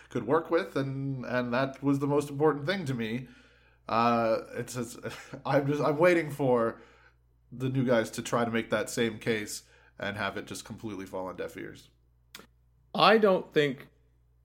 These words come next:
Speaker 2: it's a stretch to say that the, the moment when Alex Anthopoulos reintroduced John, uh, John Gibbons as the manager of the Blue Jays should be one of those, like, C B C heritage moments. Like, that's, like, a bit of a joke and a meme,
Speaker 1: <laughs>
Speaker 2: but, like, well, like, just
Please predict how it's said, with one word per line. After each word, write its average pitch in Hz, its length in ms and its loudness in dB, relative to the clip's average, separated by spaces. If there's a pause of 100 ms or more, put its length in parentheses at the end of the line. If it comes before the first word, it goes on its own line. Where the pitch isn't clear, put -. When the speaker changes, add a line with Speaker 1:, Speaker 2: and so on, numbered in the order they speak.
Speaker 2:
it's 135 220 -4
a 117 100 0
stretch 143 440 -2
to 123 100 -4
say 98 580 0
that 110 180 -4
the, 107 280 0 (120)
the 120 200 -4
moment 131 320 2
when 113 100 2
Alex 117 220 4
Anthopoulos 110 580 0 (260)
reintroduced 101 680 -6
John, 101 480 -4 (200)
uh, - 80 -12
John 101 220 -6
Gibbons 92 240 -6
as 85 80 -10
the 85 140 -10 (160)
manager 92 340 -8
of - 60 -20
the - 60 -12
Blue 87 120 -8
Jays 87 240 -6 (340)
should 101 200 -12
be 113 160 6
one 104 120 6
of 104 60 4
those, 92 180 2
like, 87 120 -6
C - 100 -6
B 87 100 -6
C 87 220 -6
heritage 80 420 -4
moments. 73 400 -10
Like, 90 100 -6
that's, 117 160 4
like, 160 160 6
a 90 40 -2
bit 135 140 4
of - 180 4
a - 40 2
joke 110 280 8
and 101 100 0
a 92 100 2
meme, 110 240 2 (180)
Speaker 1:
<laughs> - 180 -10
Speaker 2:
but, 143 100 6
like, 143 160 10
well, 135 160 10
like, 127 320 4
just 123 240 -2